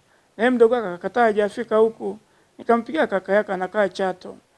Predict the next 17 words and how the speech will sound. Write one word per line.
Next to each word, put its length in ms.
Naye 120
akakataa, 600
sijamuona 600
huku. 380
Ikabidi 260
nimpigie, 480
kuna 180
rafiki 360
yangu. 260
Nikamwambia, 440
"Ndugu 220
yangu, 180
kuna 240
hili 180
na 100
hili, 120
labda 460